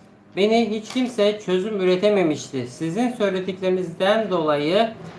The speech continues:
minnettarım." denen onlarca, yüzlerce mesaj var.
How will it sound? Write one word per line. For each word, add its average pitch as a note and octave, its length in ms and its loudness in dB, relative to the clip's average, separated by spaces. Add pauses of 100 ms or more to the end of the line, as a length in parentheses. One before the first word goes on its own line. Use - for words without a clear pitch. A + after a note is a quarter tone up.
minnettarım." G3 800 2
denen F3 440 0
onlarca, G3+ 720 0
yüzlerce F#3+ 600 -2
mesaj E3 460 -2
var. G#3 240 2